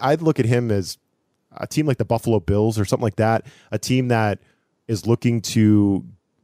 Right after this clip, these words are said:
get pushed over the top for a Super Bowl, a team like the Bills, they could bring in Dalvin Cook. I think they have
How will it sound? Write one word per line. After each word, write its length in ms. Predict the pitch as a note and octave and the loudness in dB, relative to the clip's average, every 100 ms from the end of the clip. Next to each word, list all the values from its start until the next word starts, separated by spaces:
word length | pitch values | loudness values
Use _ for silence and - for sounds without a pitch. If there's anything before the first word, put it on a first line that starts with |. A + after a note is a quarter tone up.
| _ G2+ _ | _ -20 _
get 180 | - A2 | -6 -2
pushed 260 | - C3 C3 | 0 0 2
over 160 | A#2 | 2
the 100 | G#2+ | 2
top 360 | - A2 A2 - _ | 0 0 0 -2 _
for 200 | A2 F#2+ | -2 -2
a 40 | |
Super 280 | - A#2+ B2 | 0 0 2
Bowl, 300 | B2 B2+ B2 - - _ _ | 2 2 0 -8 -20 _ _
a 80 | G2+ | -2
team 160 | - C3 | 0 0
like 120 | A2 | 0
the 60 | |
Bills, 220 | F2 A#2+ A2 | 2 2 2
they 80 | |
could 80 | G2+ | 0
bring 160 | B2 A#2 | 0 2
in 100 | A2 | 2
Dalvin 320 | G#2+ A2 A2 | 2 2 0
Cook. 240 | B2 B2+ - _ _ | 2 2 0 _ _
I 40 | A#2 | -4
think 140 | C#3 | 0
they 100 | A2 | 2
have 240 | A#2 G#2+ | 2 0